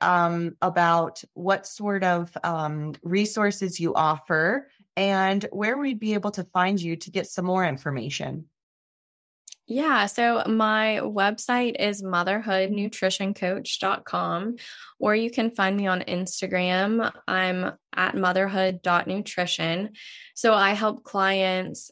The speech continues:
Speaker 2: um, through one-on-one nutrition coaching, or I have an online nutrition course. You can go to my website and check those things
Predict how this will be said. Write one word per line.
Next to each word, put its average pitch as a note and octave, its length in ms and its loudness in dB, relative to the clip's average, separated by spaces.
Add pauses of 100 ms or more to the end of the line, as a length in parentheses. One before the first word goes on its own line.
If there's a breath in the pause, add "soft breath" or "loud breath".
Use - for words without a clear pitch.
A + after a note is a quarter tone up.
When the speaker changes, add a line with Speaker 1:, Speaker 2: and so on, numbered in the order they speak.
(140)
Speaker 2:
um, F3+ 300 -4
through F#3+ 160 -2
one-on-one F#3+ 520 2
nutrition G3 520 -2
coaching, C4+ 640 2
or G3+ 300 0
I F#3 100 4
have F3+ 380 2
an F#3 180 0
online F3+ 640 0
nutrition F3+ 520 -4
course. G3 680 -4
You G#3+ 140 -4
can A#3 160 0
go G#3+ 100 0
to G#3 60 0
my G3+ 100 0
website G3 480 0
and F#3+ 140 -2
check F3+ 320 -6
those F#3+ 240 -2
things F#3+ 260 -2